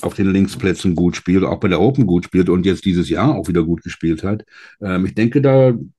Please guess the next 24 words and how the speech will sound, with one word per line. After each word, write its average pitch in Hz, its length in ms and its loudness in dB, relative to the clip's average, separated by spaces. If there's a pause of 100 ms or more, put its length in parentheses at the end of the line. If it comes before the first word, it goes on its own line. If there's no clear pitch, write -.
(120)
da, 95 280 -4
da, 113 200 0 (100)
da 113 120 0
ist 131 120 0
schon 143 120 0
noch 131 160 2
was 117 160 0
drin. 98 240 2
Auf - 140 -4
jeden 135 140 4
Fall 101 220 0
wird's 85 180 0
spannend. - 460 -4 (400)
Ähm, 78 420 -2
da, 87 240 -4
da 85 160 -4
freue 90 240 -2
ich 90 60 0
mich 90 80 -2
drauf. 85 220 -4
Was 107 120 -2
mich 127 160 2
auch 147 180 2
besonders, 110 580 2